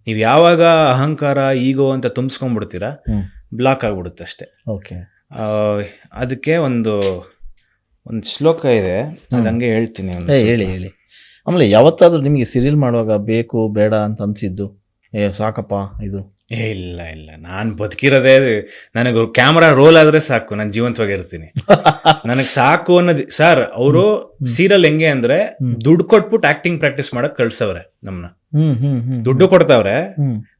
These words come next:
Speaker 1: ದಿನ ಬಂದು ಆಕ್ಟಿಂಗ್ ಪ್ರಾಕ್ಟೀಸ್ ಮಾಡ್ಕೊಂಡು ಹೋಗು ಅಂತಾನು ಹೇಳ್ತಾವ್ರೆ.
Speaker 2: ಹ್ಮ್, ಹ್ಮ್, ಹ್ಮ್.
Speaker 1: ನಾನ್ ಆ ತರ ತಗೊಳ್ಳೋನು ಅದ್ನ.
Speaker 2: ಹ್ಮ್.
Speaker 1: ನನಗದು ಸ್ಟ್ರೆಸ್ ಅನ್ಸಲ್ಲ, ಅಥವಾ ಸುಸ್ತಾಗಲ್ಲ.
Speaker 2: ಹ್ಮ್.
Speaker 1: ನನಗದು ಖುಷಿ.
Speaker 2: ಹ್ಮ್.
Speaker 1: ನನಗೆ ಮನೇಲಿ ಕೂರ್ಸೋರು ಹಿಂಸೆ ನನಗೆ.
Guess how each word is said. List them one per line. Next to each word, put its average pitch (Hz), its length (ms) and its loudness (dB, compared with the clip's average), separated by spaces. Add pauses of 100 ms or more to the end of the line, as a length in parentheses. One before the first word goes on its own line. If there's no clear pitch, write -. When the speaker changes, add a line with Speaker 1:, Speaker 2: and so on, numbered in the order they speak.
Speaker 1:
ದಿನ 202 180 4
ಬಂದು 220 260 4
ಆಕ್ಟಿಂಗ್ 180 280 0
ಪ್ರಾಕ್ಟೀಸ್ 165 360 -2
ಮಾಡ್ಕೊಂಡು 139 340 0
ಹೋಗು 117 120 0
ಅಂತಾನು 165 240 -4
ಹೇಳ್ತಾವ್ರೆ. 90 480 -6
Speaker 2:
ಹ್ಮ್, 117 340 -6
ಹ್ಮ್, 107 200 -4
ಹ್ಮ್. 101 140 -8
Speaker 1:
ನಾನ್ 156 140 2
ಆ 143 120 2
ತರ 190 240 4
ತಗೊಳ್ಳೋನು 120 460 2
ಅದ್ನ. 82 180 -14
Speaker 2:
ಹ್ಮ್. - 340 -10
Speaker 1:
ನನಗದು 135 360 2
ಸ್ಟ್ರೆಸ್ - 400 -2
ಅನ್ಸಲ್ಲ, 131 400 -2 (840)
ಅಥವಾ 110 380 0
ಸುಸ್ತಾಗಲ್ಲ. 110 920 -2
Speaker 2:
ಹ್ಮ್. 101 460 -8
Speaker 1:
ನನಗದು 139 760 2
ಖುಷಿ. 156 380 2
Speaker 2:
ಹ್ಮ್. - 380 -6
Speaker 1:
ನನಗೆ 107 640 -4
ಮನೇಲಿ 190 240 4
ಕೂರ್ಸೋರು 208 360 0
ಹಿಂಸೆ 151 260 0
ನನಗೆ. 92 500 -10